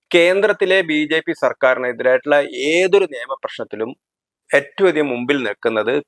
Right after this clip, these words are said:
കപിൽ സിബൽ എന്ന കോൺഗ്രസ് നേതാവാണ്. പക്ഷെ ഇതേ കപിൽ സിബലാണ് പിണറായി വിജയനും പിണറായി വിജയന്റെ മകൾക്കും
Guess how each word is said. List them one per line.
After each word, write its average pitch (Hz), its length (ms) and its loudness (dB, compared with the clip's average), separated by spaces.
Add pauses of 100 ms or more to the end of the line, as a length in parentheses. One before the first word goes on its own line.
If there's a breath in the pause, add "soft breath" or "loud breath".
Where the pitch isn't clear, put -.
കപിൽ 123 260 0
സിബൽ 117 360 -4
എന്ന 113 200 -4
കോൺഗ്രസ് 104 500 -6
നേതാവാണ്. 101 380 2 (800)
പക്ഷെ - 400 -2
ഇതേ 214 400 6
കപിൽ 165 240 4
സിബലാണ് 123 560 -2
പിണറായി 131 420 0
വിജയനും 127 380 -10
പിണറായി 120 300 -2
വിജയന്റെ 117 260 -6
മകൾക്കും 117 520 -4